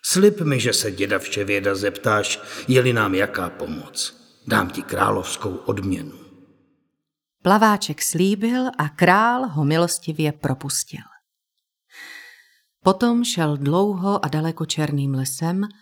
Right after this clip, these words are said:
Speaker 2: až najednou před sebou vidí velikou zelenou louku plnou krásného kvítí a na ní zlatý zámek. Byl to zámek děda Vševěda. Třpitil se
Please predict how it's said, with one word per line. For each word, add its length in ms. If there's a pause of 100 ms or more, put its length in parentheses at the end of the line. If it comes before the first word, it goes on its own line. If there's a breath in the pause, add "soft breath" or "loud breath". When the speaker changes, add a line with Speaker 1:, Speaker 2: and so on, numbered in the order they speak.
(420 soft breath)
Speaker 2:
až 180
najednou 560
před 260
sebou 300
vidí 300
velikou 600
zelenou 460
louku 760
plnou 260
krásného 800
kvítí 680 (440 loud breath)
a 100
na 180
ní 480 (120)
zlatý 680
zámek. 400 (1040 loud breath)
Byl 180
to 140
zámek 560
děda 240
Vševěda. 580 (920)
Třpitil 580
se 200